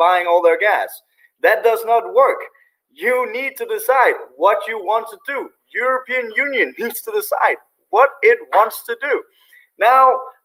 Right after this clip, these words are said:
I am in favor of being hard on Russia, or the Russian government, that is, um, because after all, uh, Crimea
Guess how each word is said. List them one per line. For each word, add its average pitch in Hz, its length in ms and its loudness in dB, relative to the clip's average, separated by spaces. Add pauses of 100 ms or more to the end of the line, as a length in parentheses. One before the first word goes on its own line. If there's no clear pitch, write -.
(120)
I 262 260 0
am 240 100 -2
in 202 180 -4
favor 196 400 2
of 160 120 2 (100)
being 170 260 -4
hard 160 240 0
on 127 180 0
Russia, 208 480 0 (160)
or 120 280 2
the 117 80 -2
Russian 135 360 -2
government, 180 420 -2
that 196 180 -2
is, 226 160 -4 (920)
um, 156 280 2
because 165 440 2
after 151 440 0
all, 196 420 4 (420)
uh, - 0 - (540)
Crimea 220 640 0